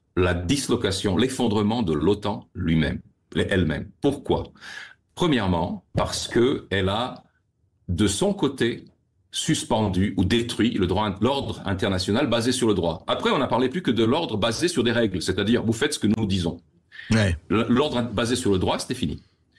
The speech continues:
Speaker 1: Donc c'était l'ordre du plus fort. Aujourd'hui, ils ne sont plus les f-, plus forts. Et la deuxième chose, c'est que l'otan en quatre-vingt-dix-neuf, et c'est très important, il faudrait qu'on, qu'on l'entende à l'Élysée et à l'état-major français,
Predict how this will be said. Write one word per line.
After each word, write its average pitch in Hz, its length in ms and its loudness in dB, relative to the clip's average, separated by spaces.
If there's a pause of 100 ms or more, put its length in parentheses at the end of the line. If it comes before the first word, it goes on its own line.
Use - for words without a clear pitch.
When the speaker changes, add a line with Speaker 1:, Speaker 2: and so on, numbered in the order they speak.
(460)
Speaker 1:
Donc 190 220 0
c'était 113 240 0
l'ordre 135 200 0
du 98 100 0
plus 98 120 -8
fort. - 340 -2
Aujourd'hui, 117 340 2
ils 190 40 0
ne - 40 -4
sont 117 100 -2
plus 113 160 0
les 87 100 2
f-, - 200 -8
plus - 120 -4
forts. - 360 -4
Et 107 60 4
la 110 80 4
deuxième 269 360 2
chose, - 500 -4
c'est - 160 -2
que 107 240 2
l'otan 139 380 2
en 120 40 -4
quatre-vingt-dix-neuf, 110 720 0
et 127 40 -2
c'est - 200 -4
très 214 260 0
important, 117 520 0
il 87 80 0
faudrait 113 340 0
qu'on, 90 160 0
qu'on 95 220 -2
l'entende 127 560 0
à - 40 2
l'Élysée 104 680 2
et 92 80 0
à 85 80 -2
l'état-major 92 640 0
français, 196 520 0